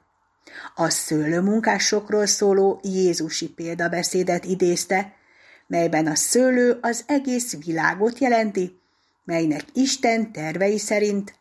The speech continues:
át kell alakulnia mindaddig, míg el nem jön véglegesen Isten országa. Ezért, mint fogalmazott,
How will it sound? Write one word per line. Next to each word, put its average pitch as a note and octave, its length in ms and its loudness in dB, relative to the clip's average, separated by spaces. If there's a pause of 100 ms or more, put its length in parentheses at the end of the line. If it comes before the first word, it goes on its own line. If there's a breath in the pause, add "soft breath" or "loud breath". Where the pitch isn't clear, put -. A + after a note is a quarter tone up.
át A3+ 320 0
kell A3 340 0
alakulnia F#3 800 0
mindaddig, G3 840 -2 (400 soft breath)
míg D4+ 300 4
el G#3+ 240 2
nem F#3+ 260 0
jön F3 400 -2 (140)
véglegesen F3 920 0
Isten E3+ 480 -6
országa. E3 760 -2 (600 soft breath)
Ezért, F3 560 0
mint D3+ 200 0
fogalmazott, G#3 960 -2